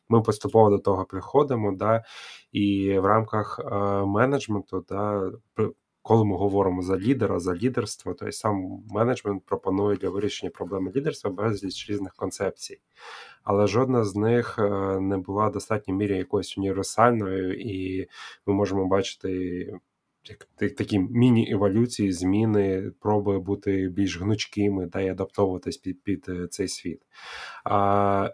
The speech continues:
і якраз от в рамках цього емоційного інтелекту, то есть на сьогоднішній день, мені здається, це одна з самих таких найбільш ефективних інструментів для знаходження рішень в питанні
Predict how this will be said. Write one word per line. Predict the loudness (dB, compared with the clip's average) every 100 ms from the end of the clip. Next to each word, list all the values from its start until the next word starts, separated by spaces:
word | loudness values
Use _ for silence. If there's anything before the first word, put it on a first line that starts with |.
| -6
і | -4 -2 -2
якраз | -2 2 0 2
от | 2
в |
рамках | 4 4 0 -8
цього | -2 0
емоційного | 0 -2 -2 0 0
інтелекту, | 0 0 0 0 -2
то | 0
есть | -2 -2
на |
сьогоднішній | -2 0 -2 -4 -2
день, | -2
мені | 0 -4
здається, | 0 -2 -2 -2
це | -2
одна | 0 -2
з | -2
самих | -4 -4
таких | -6 -12 -4
найбільш | -4 -2 -4 -6
ефективних | -12 -2 0 0 -4
інструментів | -10 -4 2 2 2 -2
для | -2 0
знаходження | -2 0 -2 0 -2 0
рішень | -2 -2 -8
в |
питанні | -10 -6 -2 -2 -2